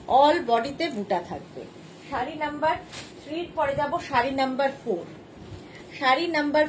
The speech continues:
four, এটাও জামদানি, এটা হচ্ছে সেমি হার্ড। আগেরগুলো যেমন soft জামদানি দেখালাম, এটা সেমি হার্ড। দেখো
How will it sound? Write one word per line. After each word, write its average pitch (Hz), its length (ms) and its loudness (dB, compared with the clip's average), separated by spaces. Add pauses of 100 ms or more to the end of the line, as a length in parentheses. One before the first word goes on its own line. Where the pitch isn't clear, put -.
four, 294 240 6
এটাও 277 300 4
জামদানি, 208 600 0 (1080)
এটা 269 240 2
হচ্ছে 330 480 0 (440)
সেমি 277 320 0
হার্ড। - 240 -8 (600)
আগেরগুলো 302 480 0
যেমন 320 200 -4
soft 277 400 2
জামদানি 254 460 2
দেখালাম, 226 460 0
এটা 320 160 0
সেমি 220 400 -2
হার্ড। - 240 -10 (1040)
দেখো - 280 -4